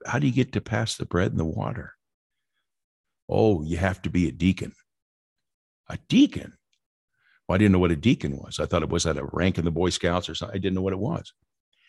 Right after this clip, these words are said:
He says, "How do you get to be a deacon?" "Oh, you gotta talk to the bishop." Oh. <laughs> So <clears throat> a little stroke of fear went through me, but at that time I realized I was being pretty good.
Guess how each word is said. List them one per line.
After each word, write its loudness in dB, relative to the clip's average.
He 4
says, 2
"How -2
do 8
you 6
get 2
to -4
be 4
a 2
deacon?" 0
"Oh, 0
you -2
gotta -2
talk -2
to -4
the -8
bishop." -2
Oh. 2
<laughs> -20
So 8
<clears throat> 0
a 6
little 6
stroke 6
of 2
fear 4
went 2
through 0
me, 2
but 2
at -2
that 2
time 2
I -2
realized 0
I 4
was 0
being -4
pretty -4
good. -2